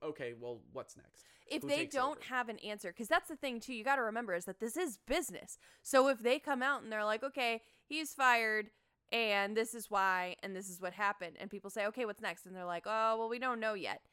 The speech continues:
Speaker 1: Yeah.
Speaker 2: That's going to tank y-, your
Speaker 1: Yeah, it,
Speaker 2: y-,
Speaker 1: because it, yeah,
Speaker 2: your
Speaker 1: the,
Speaker 2: stock.
Speaker 1: because
Speaker 2: It
Speaker 1: the,
Speaker 2: affects your
Speaker 1: yeah.
Speaker 2: stock because you have investors that are like,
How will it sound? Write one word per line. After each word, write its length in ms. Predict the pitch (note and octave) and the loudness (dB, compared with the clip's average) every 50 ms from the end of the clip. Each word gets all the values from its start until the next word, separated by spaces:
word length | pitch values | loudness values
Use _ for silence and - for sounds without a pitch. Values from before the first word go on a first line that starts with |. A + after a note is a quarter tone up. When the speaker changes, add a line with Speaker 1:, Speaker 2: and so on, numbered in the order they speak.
| _ _ _ _ - | _ _ _ _ -6
Speaker 1:
Yeah. 140 | E3+ D#3+ - | -6 -6 -2
Speaker 2:
That's 340 | - F#3 A#3 B3 D4 - - | 4 8 8 8 8 6 2
going 280 | - F4 E4+ E4+ E4 D4+ | 0 0 2 2 0 -2
to 180 | - C4+ A#3 | -6 -8 -10
tank 540 | G3+ - - - A3 A3 A#3+ B3+ C#4 - _ _ _ _ _ _ _ - | -10 -10 -8 -4 -4 -2 -2 -4 -6 -10 _ _ _ _ _ _ _ -16
y-, 160 | - G#3+ - - | -16 -14 -12 -8
your 540 | G#3+ G3 A#3 A#3 A3 A3 G#3 G3+ D3 - - _ _ - | 0 4 6 8 8 8 8 6 4 0 -6 _ _ -6
Speaker 1:
Yeah, 140 | C4+ A#3 D#3 | -4 -2 -2
it, 300 | A#2+ A2 D3+ D3+ - - | -2 -2 -6 -8 -10 -12
Speaker 2:
y-, 140 | - G#3+ - - - - - | -16 -16 -16 -18 -20 -16 -14
Speaker 1:
because 300 | G#3 G3 G3+ G3+ E3 G3+ | -8 -4 -4 -2 -2 -4
it, 160 | - - - - _ _ _ - | -8 -10 -16 -20 _ _ _ -6
yeah, 120 | - B3 | -2 0
Speaker 2:
your 80 | B3+ C#4 | 0 0
Speaker 1:
the, 60 | - | 0
Speaker 2:
stock. 580 | C4+ B3+ D4+ D#4+ - C4+ - - - - - - - - _ | 4 8 10 10 10 10 6 2 -2 -12 -18 -20 -20 -16 _
Speaker 1:
because 240 | - F#3 E3+ F#3 G#3 | -12 -8 -4 0 0
Speaker 2:
It 100 | E4 E4+ | 2 2
Speaker 1:
the, 140 | - F#4 F4 | 4 6 8
Speaker 2:
affects 280 | - - D#3+ D#3+ - | 8 8 8 6 2
your 120 | F#4+ F#4+ F#4 | -2 -4 -2
Speaker 1:
yeah. 240 | G#4+ G4+ F4+ G4 F#4 | 2 4 4 6 4
Speaker 2:
stock 160 | - - - | 2 0 -6
because 320 | C#4+ B3 - D#4 C4 A#3+ | -10 -8 -8 -8 -8 -8
you 140 | C4+ C#4+ C#4+ | -6 -6 -2
have 180 | C4+ C#4 C#4 C#4+ | -2 -2 -2 -2
investors 540 | C4+ A3 C4+ C#4+ D#4+ - - C4 A3+ G3+ | 0 2 2 2 2 2 -2 -6 -4 -2
that 100 | A#3 G#3+ | 0 2
are 80 | G#3 G#3 | 2 4
like, 200 | G#3 G#3 G3+ - | 6 4 4 2